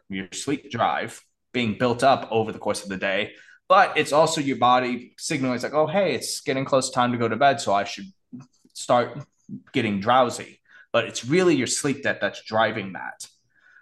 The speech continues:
And then once your sleep debt gets to a point, it'll trigger the production of melatonin in your body. And then your body starts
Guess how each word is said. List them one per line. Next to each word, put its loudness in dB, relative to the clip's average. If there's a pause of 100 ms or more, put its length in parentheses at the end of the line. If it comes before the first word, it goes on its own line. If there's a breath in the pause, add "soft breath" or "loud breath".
(380 soft breath)
And 0
then 2
once 2
your -2
sleep -4
debt 2
gets -4
to -2
a -10
point, 4 (1500)
it'll 2
trigger 0
the -2 (320)
production -2
of -6
melatonin 0
in -6
your -6
body. 2
And -2
then 0
your -4
body 0
starts -6